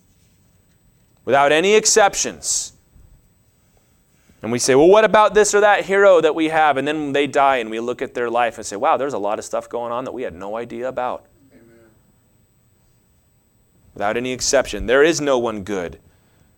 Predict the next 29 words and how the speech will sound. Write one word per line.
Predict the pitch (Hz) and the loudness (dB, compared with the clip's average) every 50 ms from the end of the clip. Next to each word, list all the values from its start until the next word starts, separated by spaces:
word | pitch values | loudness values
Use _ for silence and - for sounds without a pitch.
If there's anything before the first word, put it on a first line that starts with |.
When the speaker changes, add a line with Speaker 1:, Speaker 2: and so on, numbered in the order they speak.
| _ _ _ _ _ _ _ _ - | _ _ _ _ _ _ _ _ -4
Speaker 1:
No | - 175 226 277 294 | 0 2 2 4 4
one | 294 277 247 226 | 4 4 4 4
understands. | 208 196 180 170 - - - 180 160 143 127 120 113 113 | 2 2 2 0 0 2 2 2 2 2 2 0 -2 -2
No | 143 180 247 277 294 | 0 2 4 4 4
one | 294 277 254 220 | 4 4 2 0
seeks | 175 - - - 156 - | 0 -2 -4 -4 -4 -4
for | - - 156 | -4 -4 -2
God. | 139 131 131 123 113 101 101 | 0 2 2 4 4 2 0
This | 131 131 - | -2 -4 -6
is | 165 135 | -6 -6
continuing | - 143 123 - - 139 135 123 123 | -8 -8 -8 -8 -8 -8 -6 -6 -6
that | 120 104 - | -6 -8 -8
quotation | - 120 110 - 123 117 113 - - 107 | -8 -12 -10 -8 -6 -6 -6 -8 -10 -12
of | 101 | -10
Psalm | - - 117 107 107 | -8 -8 -8 -8 -8
fourteen. | - - 117 - - - - 117 107 101 | -8 -8 -8 -8 -8 -10 -14 -12 -12 -12
That's | 107 - | -12 -10
verse | - 120 110 104 - | -8 -8 -8 -8 -8
two. | - - 131 131 107 85 - - - - - - - - - - _ _ _ _ _ - - - _ _ | -10 -10 -8 -8 -8 -8 -12 -16 -20 -20 -20 -20 -20 -20 -20 -20 _ _ _ _ _ -20 -20 -20 _ _
Then | - 196 202 | -2 -2 2
people | - 262 208 240 | 2 4 6 6
will | 226 214 | 6 6
say, | - 233 220 | 6 4 6
"Well, | 214 240 254 | 6 6 6
listen, | 254 277 285 277 - 233 | 6 4 4 4 2 2
I'm | 220 254 277 262 | 2 2 2 0
a | 220 | 0
spiritual | - - - - - 285 285 285 277 - - - 214 | -2 -4 -6 -6 -6 -4 -2 -2 -2 -2 0 -2 -2
person. | - - 185 202 214 208 - - - 76 - - | 0 0 0 0 0 0 -2 -6 -12 -14 -18 -20